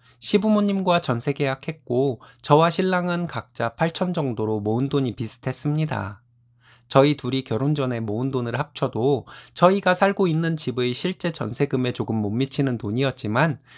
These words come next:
시부모님께서 전세 계약을 해주신 것에 대해서는 감사하게 생각합니다. 결혼 전에 신랑과 저 모은 돈이 비슷했지만 시어머니가 과하게 예단을 요구하셔서 힘들었습니다.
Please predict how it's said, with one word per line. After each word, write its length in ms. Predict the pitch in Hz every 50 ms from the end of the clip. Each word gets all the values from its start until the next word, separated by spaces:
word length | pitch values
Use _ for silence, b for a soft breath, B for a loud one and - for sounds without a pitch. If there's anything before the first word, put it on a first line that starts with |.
| B B
시부모님께서 920 | B - - 208 196 220 220 214 214 208 202 202 - - 180 - 180 170 165
전세 320 | - 139 127 135 147 156
계약을 380 | 151 151 147 147 143 - 147 151
해주신 360 | 180 175 - 180 - - 180
것에 300 | 170 139 123 - - 139
대해서는 760 | 135 - 107 107 120 135 - 120 113 110 104 120 147 156 143 - B B B B B B
감사하게 560 | - 170 180 185 - 202 196 196 185 - 135
생각합니다. 840 | - - 165 170 170 - - 175 175 180 180 165 - 107 101 98 101 - _ _ _ _ _ _ _ _ -
결혼 300 | - 123 123 143 156 147
전에 500 | 139 117 107 110 117 139 147 131 117 b b b b
신랑과 640 | b - - 196 202 208 208 202 190 196 196 190 185
저 240 | - 123 123 123 113
모은 320 | 107 110 117 135 143 156
돈이 260 | 151 156 147 143 131
비슷했지만 880 | - - 120 - - - - 170 - - - 110 104 113 135 160 147 113 - _ _ _ _ _ _ _ _
시어머니가 680 | - - 196 202 208 208 208 202 202 190 190 180 180
과하게 440 | - - 117 120 131 139 - - 127 117
예단을 460 | 113 117 - 131 143 147 139 120 104
요구하셔서 760 | 104 104 104 127 131 131 123 - 117 110 - - 104 104 104
힘들었습니다. 1080 | 104 - 165 170 165 185 180 170 170 - 175 175 180 180 160 - 110 101 98 104 104